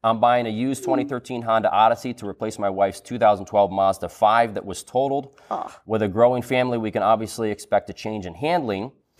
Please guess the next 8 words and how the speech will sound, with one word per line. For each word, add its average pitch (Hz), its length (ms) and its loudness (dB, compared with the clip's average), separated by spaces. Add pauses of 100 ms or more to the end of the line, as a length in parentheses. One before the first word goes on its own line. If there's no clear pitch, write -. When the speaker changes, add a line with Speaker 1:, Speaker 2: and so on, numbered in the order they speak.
(300)
Speaker 1:
What's 117 300 2
one 135 160 4
thing 131 240 0
we 110 100 -2
could, 143 300 2
if - 100 -2
anything, 110 580 0 (140)
to 110 160 -8